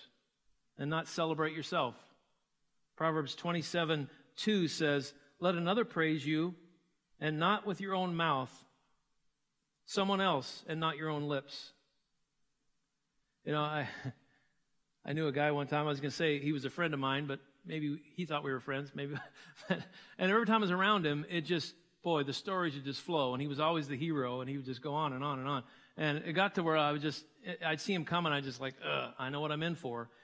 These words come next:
And one time he stopped and he says, "You know what? It's not bragging if it's true." <laughs> Wow. I say, "Okay, let somebody else tell those things about you." Another great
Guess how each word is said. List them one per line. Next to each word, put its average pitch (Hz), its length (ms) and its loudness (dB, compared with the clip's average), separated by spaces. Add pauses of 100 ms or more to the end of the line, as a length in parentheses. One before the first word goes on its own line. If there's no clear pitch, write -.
(120)
And 165 140 0
one 208 120 2
time 190 200 4
he 170 80 0
stopped 175 320 2
and 147 100 -4
he - 20 -8
says, 147 160 -4
"You 160 80 -4
know 175 120 0
what? 180 220 0
It's 165 120 -8
not 220 180 -4
bragging 160 380 0
if 117 100 -8
it's 123 140 -8
true." 131 320 -8 (360)
<laughs> 277 60 -4 (2000)
Wow. 135 320 2 (1400)
I 135 80 -8
say, 135 140 -4
"Okay, 131 380 -2 (540)
let 180 140 -4
somebody 196 300 2
else 175 280 2
tell 147 300 4
those 131 220 0
things 127 260 -2
about 120 300 0
you." 110 220 -8 (1800)
Another 160 200 4
great 156 280 2